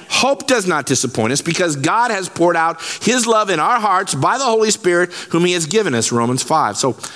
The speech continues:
hallelujah, the door is open. His grace has been poured out. His love, I mean, come on, man, that's easy peasy. That's just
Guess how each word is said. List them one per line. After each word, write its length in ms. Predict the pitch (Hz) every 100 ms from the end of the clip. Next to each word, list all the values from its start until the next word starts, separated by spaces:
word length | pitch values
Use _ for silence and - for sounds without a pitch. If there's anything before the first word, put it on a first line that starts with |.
| - -
hallelujah, 800 | - 175 170 170 185 185 139 - - -
the 80 | 127
door 260 | 143 165 165
is 100 | 165
open. 540 | 165 185 190 123 98 - - - _ - - - - - - -
His 160 | 131 113
grace 420 | 127 156 196 -
has 140 | 147
been 220 | 127 123
poured 280 | 107 127 117
out. 300 | 123 175 202 - - - - -
His 220 | 127 113
love, 680 | 113 127 170 202 226 190 - -
I 100 | -
mean, 160 | 117 110
come 320 | - 165 151
on, 240 | 151 127 113
man, 280 | 131 139
that's 300 | 143 151 -
easy 360 | 165 190 165 156
peasy. 880 | 131 233 247 156 107 80 - - -
That's 300 | 170 202 -
just 240 | 220 202